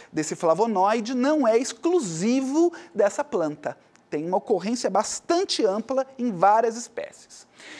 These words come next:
Então, o primeiro trabalho que nós realizamos, foi publicado no British Journal of Pharmacology, foi, ãh, avaliar o processo inflamatório em modelos pulmonares, tá? E comparar a ação desse flavonoide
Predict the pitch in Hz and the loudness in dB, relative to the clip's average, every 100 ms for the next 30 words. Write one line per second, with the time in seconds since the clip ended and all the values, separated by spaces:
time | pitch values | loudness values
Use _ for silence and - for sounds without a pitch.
0 | 240 269 339 330 320 330 415 403 285 226 | -6 2 2 4 0 2 0 0 0 2
1 | 208 214 190 - 185 170 160 160 139 135 | 4 4 0 -4 -2 -2 -2 -4 -4 -4
2 | 185 262 190 - 208 185 196 180 - 175 | -4 -4 -4 -4 -4 -2 -2 -4 -2 -2
3 | 156 160 156 233 247 196 - 156 175 156 | -2 -4 -4 -6 -6 -12 -12 -4 -4 -2
4 | 131 135 - - _ 147 139 143 214 233 | -4 -4 -10 -20 _ -8 -8 -4 0 2
5 | 185 131 135 - - - - - 269 240 | 0 -4 -12 -16 -20 -20 -20 -4 2 4
6 | 262 269 - 202 220 226 226 247 277 294 | 4 2 2 4 6 6 4 2 4 2
7 | 254 190 165 220 233 277 262 - 165 170 | 4 4 6 4 2 0 0 2 0 0
8 | 196 202 214 226 220 220 240 254 254 277 | -4 -2 -2 0 2 4 4 2 2 2
9 | 165 175 190 - - 339 330 311 240 185 | 2 0 -2 -6 -4 2 4 6 6 6
10 | 185 190 277 - - - - 202 226 247 | 4 2 -2 -6 -14 -20 -2 0 0 -2
11 | - - 349 415 - 320 240 190 147 104 | -8 2 4 4 2 4 6 6 6 4
12 | - - - 220 233 254 - - - 320 | -2 -14 0 4 6 4 2 -6 -2 4
13 | 359 359 277 156 226 285 294 277 254 233 | 6 4 0 0 -2 -2 -4 -8 -4 -4
14 | 262 240 185 190 202 254 | -2 0 0 -2 -6 -12